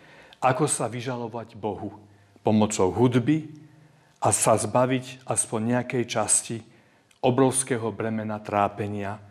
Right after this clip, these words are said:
a to všetko bez odpadnutia od Boha. Hudba taktiež vyjadruje vďaku, chválu a radosť z Božieho konania.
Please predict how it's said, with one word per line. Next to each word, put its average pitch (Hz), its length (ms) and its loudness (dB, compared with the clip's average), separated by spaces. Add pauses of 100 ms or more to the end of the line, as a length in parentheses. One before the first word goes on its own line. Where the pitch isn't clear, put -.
(500)
a 110 160 0
to 107 160 -2
všetko 123 400 -2
bez 110 240 -8
odpadnutia 107 800 -6
od 104 240 0
Boha. - 480 -8 (2500)
Hudba 135 240 8
taktiež 123 480 0
vyjadruje 110 480 -2
vďaku, 98 480 -8 (720)
chválu 113 640 0 (560)
a 107 160 0
radosť 107 720 -2
z 104 160 -14
Božieho 98 480 -4
konania. 92 560 -8